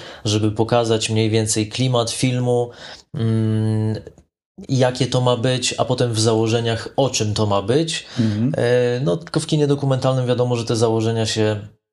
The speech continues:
Speaker 1: są ruchome, one się mogą sprawdzić lub nie. W naszym wypadku akurat się to sprawdziło, bo ten chłopak skończył szkołę kaskaderską i, i faktycznie zadebiutował jako kaskader na planie Patryka Wegi, więc tam
Speaker 2: Wow.
Speaker 1: był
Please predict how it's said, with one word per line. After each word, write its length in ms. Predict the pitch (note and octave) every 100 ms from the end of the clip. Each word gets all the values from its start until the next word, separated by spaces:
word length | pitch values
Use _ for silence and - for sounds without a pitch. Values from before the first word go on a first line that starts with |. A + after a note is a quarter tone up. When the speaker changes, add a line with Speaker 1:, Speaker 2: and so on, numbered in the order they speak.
| _ _ - -
Speaker 1:
są 240 | - A2+
ruchome, 320 | A2+ G#2+ A#2 A2
one 200 | G#2+ G2+
się 120 | A2+
mogą 220 | A2 G#2+
sprawdzić 480 | - A#2+ A#2 G#2+ G#2+
lub 260 | A2 A2 E3
nie. 160 | D#3+
W 40 | C3
naszym 300 | B2 B2+ A#2+
wypadku 500 | A#2 B2 - B2 A2+ - -
akurat 280 | - A#2+ B2
się 120 | -
to 80 | B2+
sprawdziło, 480 | - A#2 G#2+ G#2+ A#2
bo 60 | A2
ten 160 | A2+
chłopak 300 | A2 A2+ A2
skończył 460 | - B2+ A#2+ A#2 A2+
szkołę 320 | - A#2+ A#2
kaskaderską 840 | A#2 A2 A2+ A2 A2+ - B2 A2+
i, 300 | G#2+ G#2+ G#2+
i 40 | A2
faktycznie 480 | G#2+ - - A2+
zadebiutował 800 | G2+ G#2+ G#2+ G#2+ G#2+ A2 G#2+ G2+
jako 240 | G2 F#2+ G#2+
kaskader 500 | G#2+ - G2 G2 G#2+
na 100 | G2
planie 300 | G#2 G2+ G2
Patryka 440 | A2 - G#2+ G#2+
Wegi, 300 | G2 G#2 A2
więc 240 | G#2 G2+ -
tam 180 | G#2+
Speaker 2:
Wow. 120 | C3
Speaker 1:
był 80 | A#2